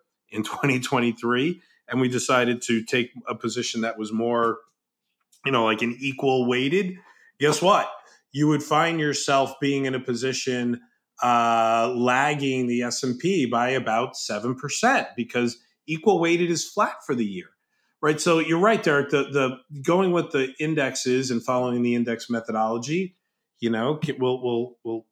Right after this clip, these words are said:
take away having to make that, that call,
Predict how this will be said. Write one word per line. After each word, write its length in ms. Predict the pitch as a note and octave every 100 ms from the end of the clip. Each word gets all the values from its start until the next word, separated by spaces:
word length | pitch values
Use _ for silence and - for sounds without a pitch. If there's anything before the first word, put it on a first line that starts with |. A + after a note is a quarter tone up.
| -
take 220 | F3+ F#3
away 480 | E3 D3+ D3 C#3 B2+
having 320 | C3 B2+ B2+
to 120 | B2
make 260 | A#2 B2 A#2
that, 280 | A#2 A2 - A#2
that 200 | A2+ -
call, 460 | - F#2+ - -